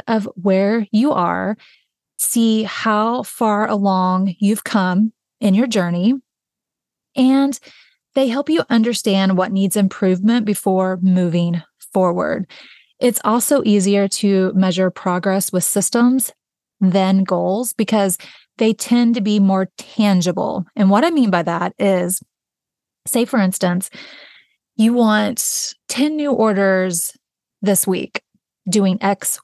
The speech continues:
Y, Z versus, "I want ten new orders this week." Do you see the difference?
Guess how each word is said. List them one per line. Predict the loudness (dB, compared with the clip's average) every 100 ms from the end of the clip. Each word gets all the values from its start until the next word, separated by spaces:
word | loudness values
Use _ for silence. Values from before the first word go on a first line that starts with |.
| -2
Y, | 0 0 0 -4 -4
Z | -2 -2 -4 -6 -12 -20 -20 -20 _ _ _
versus, | -2 2 2 2 2 2 0 -4 -12 _ _ _
"I | 0 0
want | 2 2 0 -2 -4 -6 -8 -8 _ _ -14
ten | -4 -2 0
new | 0
orders | 2 2 0
this | -2 -2
week." | -4 -6 -10 -16 _ _ _ _ _ _ _ _ _ _ _ _ _ -2
Do |
you | 0
see | 0
the | 0
difference? | -2 -2 -2 -2 -4